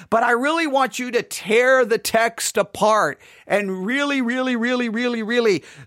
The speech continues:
just meditate on it. Meditate, meditate, meditate, meditate until you can see what is causing this.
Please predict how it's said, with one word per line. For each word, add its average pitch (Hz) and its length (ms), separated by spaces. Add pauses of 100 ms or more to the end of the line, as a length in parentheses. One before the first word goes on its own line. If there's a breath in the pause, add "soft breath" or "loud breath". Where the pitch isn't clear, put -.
just - 320
meditate 220 800
on 156 180
it. 147 140
Meditate, 220 580
meditate, 214 600
meditate, 214 500
meditate 202 540 (180 loud breath)
until 180 380
you 190 240
can 165 220
see 196 500 (160 soft breath)
what 165 180
is 165 140
causing 156 420
this. - 160